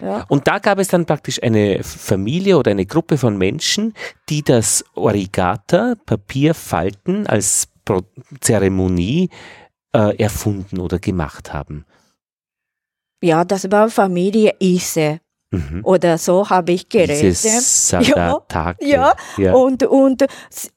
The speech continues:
Speaker 1: s-, bis, bis zu, ich glaube, ne, diese Zeit war Geheimnis.
Speaker 2: Ja. Mhm.
Speaker 1: Und er hat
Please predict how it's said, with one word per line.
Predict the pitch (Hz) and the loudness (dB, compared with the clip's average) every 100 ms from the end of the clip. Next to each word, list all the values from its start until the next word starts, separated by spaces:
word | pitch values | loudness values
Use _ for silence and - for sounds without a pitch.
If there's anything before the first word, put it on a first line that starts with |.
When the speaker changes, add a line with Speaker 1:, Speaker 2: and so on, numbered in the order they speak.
| - - | -14 -10
Speaker 1:
s-, | 151 - - | -10 -10 -12
bis, | 190 247 - 240 226 - _ _ _ - | 0 2 2 0 -2 -4 _ _ _ -8
bis | 202 254 - 240 | 0 2 2 -4
zu, | - 233 262 311 - - - _ - - - | -4 0 4 2 0 -12 -14 _ -10 -10 -12
ich | - - | -18 -18
glaube, | - 143 165 185 | -16 -12 -10 -6
ne, | 185 170 | -6 -4
diese | 165 214 302 254 | -2 0 0 0
Zeit | - 175 214 240 | 0 0 0 2
war | 214 208 | 0 0
Geheimnis. | - 170 175 - 185 196 220 196 160 143 127 90 107 104 | 0 2 2 0 2 4 4 4 0 -4 -8 -4 -2 0
Speaker 2:
Ja. | 175 - - | -2 -4 -8
Mhm. | - | 0
Speaker 1:
Und | 262 240 | 2 4
er | 233 220 | 2 2
hat | 175 196 | 0 0